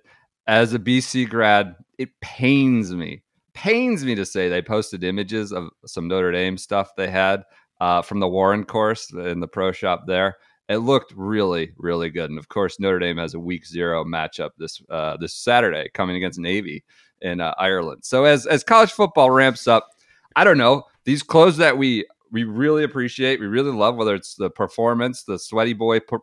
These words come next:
performance stuff, or it's the layering for the fall, you can now also, you know, rep your team, so to speak, with some of their collegiate, a lot of S E C schools, some A C C, they've got Clemson,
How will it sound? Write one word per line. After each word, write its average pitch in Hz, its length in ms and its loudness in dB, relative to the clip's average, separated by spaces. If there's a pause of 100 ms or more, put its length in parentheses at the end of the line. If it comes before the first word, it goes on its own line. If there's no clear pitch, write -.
(100)
performance 120 560 0
stuff, 117 320 2 (360)
or 98 120 -2
it's 87 140 -6
the 95 120 -6
layering 123 480 4
for 107 120 -10
the 92 100 -4
fall, 117 540 2 (240)
you 110 140 -4
can 131 200 0
now 139 220 6
also, 113 720 4
you 123 80 -2
know, 87 320 -2
rep 113 340 0
your 110 160 0
team, 104 420 -4
so 87 200 -6
to 82 80 -8
speak, - 500 -10
with - 180 -8
some 101 200 -6
of 95 60 -8
their 92 140 -2
collegiate, 101 500 -6
a 92 200 -18
lot 104 160 2
of 104 80 -2
S 104 200 -2
E 101 60 -4
C 127 280 -4
schools, 110 640 -2
some 90 140 -8
A 95 120 -4
C 101 160 -12
C, 101 200 -10
they've 98 200 -4
got 92 220 -4
Clemson, 98 580 -6